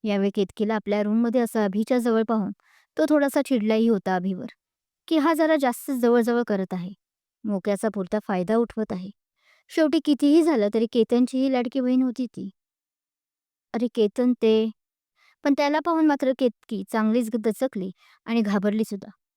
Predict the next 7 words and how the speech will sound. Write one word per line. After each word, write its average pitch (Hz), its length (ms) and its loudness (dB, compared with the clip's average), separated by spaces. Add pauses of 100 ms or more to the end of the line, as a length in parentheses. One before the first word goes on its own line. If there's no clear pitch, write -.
(500)
काहीही 277 500 0
त्यांनी 226 340 2 (120)
असे 254 220 0
न 233 220 4
करताही. 196 460 -4 (1080)
"केतन, 240 320 2 (220)
chill. 190 260 -2